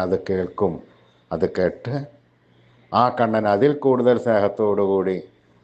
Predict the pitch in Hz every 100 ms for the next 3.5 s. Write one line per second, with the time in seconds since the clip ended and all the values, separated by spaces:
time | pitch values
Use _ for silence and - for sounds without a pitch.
0 | - 92 92 92 90 - 90 - 90 82
1 | 92 92 90 90 87 85 87 87 90 98
2 | 98 101 127 - - - - - - -
3 | - - 92 92